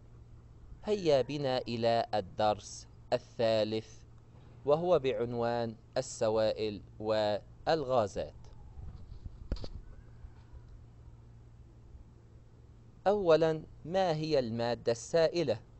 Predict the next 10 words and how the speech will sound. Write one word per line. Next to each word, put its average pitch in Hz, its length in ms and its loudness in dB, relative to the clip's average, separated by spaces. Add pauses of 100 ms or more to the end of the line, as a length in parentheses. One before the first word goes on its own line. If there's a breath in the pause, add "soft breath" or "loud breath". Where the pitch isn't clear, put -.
(1040)
المادة 185 500 2
السائلة 143 720 4 (340)
مادة 135 600 4 (100)
لها 131 380 2
كتلة 123 540 0 (800)
وليس 160 420 2
لها 120 420 0
شكل 127 500 -4 (140)
محدد. 143 600 -2 (1160)
سؤال: 196 500 4